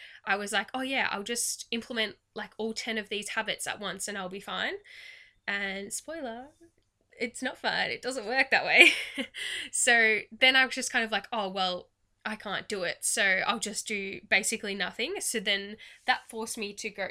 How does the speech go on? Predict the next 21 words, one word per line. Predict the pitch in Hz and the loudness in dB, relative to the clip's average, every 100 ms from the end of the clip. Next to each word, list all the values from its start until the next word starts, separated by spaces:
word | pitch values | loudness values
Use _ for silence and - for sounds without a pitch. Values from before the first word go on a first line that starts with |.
| - | -10
not | - | -14
forced | - - - | -16 -12 -8
me, | 226 254 | -8 -2
that | 208 | -2
was | 220 202 | 0 -4
when | 208 196 | -2 0
I | 185 185 180 - | 2 0 0 2
backtracked | 196 175 - 214 - | 2 2 -2 -6 -6
a | |
lot | 202 196 240 359 - - _ - | -12 0 0 0 -8 -20 _ 4
and | 208 196 | 4 4
just | 196 - | 0 0
did | 214 196 | -2 0
journaling, | 196 185 185 | 2 4 2
because | 196 208 208 | -4 -8 0
that | 196 - | 0 0
was | 190 190 - - | -2 -4 -6 -8
what | 208 202 - | -10 -4 2
I | 196 | 2
found, | 190 220 196 196 196 196 - - _ | 0 0 2 2 -2 -8 -12 -14 _
um, | 214 208 | -4 -4